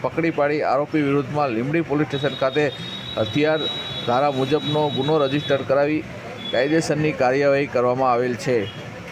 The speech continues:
કામગીરી કરનાર પોલીસ અધિકારી, કર્મચારી, એલ સી બી સુરેન્દ્રનગરના ઇન્ચાર્જ પોલીસ ઇન્સ્પેક્ટર શ્રી બી એલ રૈજાદા સાહેબ તથા એ એસ આઈ આર જી ઝાલા તથા પોલીસ કોન્સ્ટેબલ ગોપાલસિંહ કનકસિંહ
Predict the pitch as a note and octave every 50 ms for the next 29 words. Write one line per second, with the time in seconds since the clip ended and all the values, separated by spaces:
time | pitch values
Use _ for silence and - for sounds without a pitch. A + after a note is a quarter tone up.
0 | - - - - A#2+ C3+ D#3 E3+ F3 F3+ F#3 F3 F3+ D#3 D#3+ E3 E3 E3+ E3 D3+
1 | - C3+ D3+ E3+ E3+ - D3+ C3 C#3+ D#3 C#3+ D3 D3 D3 D3+ G2 - C#3 C3+ D3
2 | D3 C#3 C3+ C3 C3+ C#3+ - - - A#2+ D3 D3 - E3+ E3 D#3+ E3+ E3+ D#3+ C#3+
3 | - - D3+ D3 D#3 D3+ D3+ D3 C#3 C#3+ D3 C#3+ D3 D3 D3 C#3 G2+ B2+ D3 D#3
4 | E3 E3+ E3+ E3 - - D3+ D#3 D3+ - - C#3+ - - D3+ C3+ - - C#3+ C3
5 | - - D#3 D#3 C3 - - - - - - - - B2 C3+ D#3 E3+ D3 G2+ C3
6 | C#3+ C#3+ C3 B2+ C3+ C#3 D3 D3 D#3 D#3 D#3 E3 D#3+ C#3 D3+ D3+ D#3 D3+ - B2
7 | C3+ D#3 D#3 C#3+ - - - C#3+ D3 C#3+ C#3+ D3 D3 - D3+ C#3+ C#3+ C#3 - -
8 | A#2 C3 C3 A#2+ C3 D3 C3+ G#2 A2+ A2+ B2 C#3+ D3+ D#3 - C3+ C3+ C#3+ C#3 C3+
9 | - A#2 B2+ D3+ D3+ - - C3 C3+ C3+ - C#3 B2+ C#3 C3 A#2 G#2 G#2+ B2 -
10 | - C#3 C#3 C3+ - D3+ D3 B2+ - C3 B2+ C3+ C#3+ - - - D#3+ D#3+ D#3+ E3+